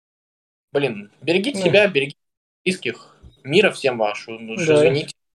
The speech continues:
Speaker 1: мы сегодня, ну, я все-таки скажу так.
Speaker 2: Да. И напоследок, что стоит отметить, вот нам Валера записал, собственно, прощание восьмисекундное, и оно напоследок прозвучит, и мы, собственно, закончим.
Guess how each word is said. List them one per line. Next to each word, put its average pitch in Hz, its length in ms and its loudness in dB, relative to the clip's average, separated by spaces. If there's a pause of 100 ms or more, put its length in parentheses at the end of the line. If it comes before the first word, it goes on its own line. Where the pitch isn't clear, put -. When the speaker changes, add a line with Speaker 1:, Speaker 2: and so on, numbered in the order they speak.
(640)
Speaker 1:
мы 104 160 -8
сегодня, 104 440 -2
ну, 117 200 -6
я 110 160 4
все-таки 95 500 -8 (300)
скажу 87 300 -4
так. - 200 -14 (320)
Speaker 2:
Да. 156 360 -2 (580)
И 185 200 4
напоследок, 202 920 4
что - 260 2
стоит 170 380 2
отметить, 202 540 0 (120)
вот 180 360 4
нам 160 200 4
Валера 170 360 6
записал, 151 640 0
собственно, 147 640 -2 (260)
прощание 180 800 4 (420)
восьмисекундное, 151 920 0
и - 160 -6
оно 165 560 6
напоследок 160 580 4
прозвучит, 156 540 2
и 151 40 -2
мы, 147 140 0
собственно, 131 680 -6
закончим. 127 1000 -6